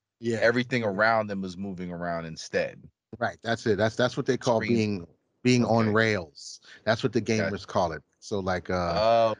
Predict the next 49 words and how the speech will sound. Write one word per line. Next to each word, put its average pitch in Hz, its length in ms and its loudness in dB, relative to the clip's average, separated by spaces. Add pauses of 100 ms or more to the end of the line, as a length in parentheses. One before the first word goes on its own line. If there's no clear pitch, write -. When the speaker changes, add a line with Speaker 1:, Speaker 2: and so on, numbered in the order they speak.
Speaker 2:
okay. 92 120 -6
Gotcha, 90 300 -8
gotcha. 82 40 -8
Speaker 1:
shooting 135 520 -2
games 101 400 -4
like 95 200 -6
Time 113 540 0
Crisis 117 680 -4
and 110 140 -10
shit 113 360 -2
that 98 140 -10
kinda 104 240 -4
just 95 240 -12
guide 110 260 0
Speaker 2:
Gotcha. 110 140 -4
Speaker 1:
you 110 40 -8
through 110 280 -2
it. 117 160 -4 (400)
It's 95 160 -6
on 107 180 0
rails. 87 380 -2
So 92 100 -6
it's 87 140 -6
not 107 160 0
a 98 40 -2
whole 101 200 0
lot 92 180 -2
you 95 80 -6
can 87 160 -8
do 92 220 -2
as 82 100 -8
far 87 300 -2
as 80 220 -10 (400)
your, 98 120 -2
what 95 200 0
your 104 100 4
perspective 95 580 -4
is 85 160 -4
at 85 140 -8
the 82 80 -8
time. 82 400 -8 (320)
But 131 100 -2
I 180 80 -2
think 113 240 0
having 101 340 0
it 87 220 -4 (320)
all 120 240 6
four 127 360 -2
walls 92 580 -8